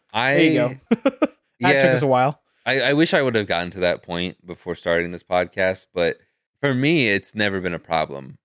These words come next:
Speaker 2: And 'cause it, it's an enemy that comes back in all the games, and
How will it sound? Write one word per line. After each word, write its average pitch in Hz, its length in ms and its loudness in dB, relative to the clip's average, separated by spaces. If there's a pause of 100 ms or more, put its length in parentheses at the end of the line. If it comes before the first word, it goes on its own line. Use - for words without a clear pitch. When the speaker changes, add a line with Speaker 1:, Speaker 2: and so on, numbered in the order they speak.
Speaker 2:
And 87 360 -8
'cause 98 160 -8
it, 95 240 -6 (180)
it's 107 140 -6
an 107 120 0
enemy 95 300 -2
that 73 160 -6
comes 87 200 -12
back 82 260 -4
in 85 80 -12
all 78 120 -6
the 80 100 -16
games, 82 500 -14 (400)
and 78 320 -8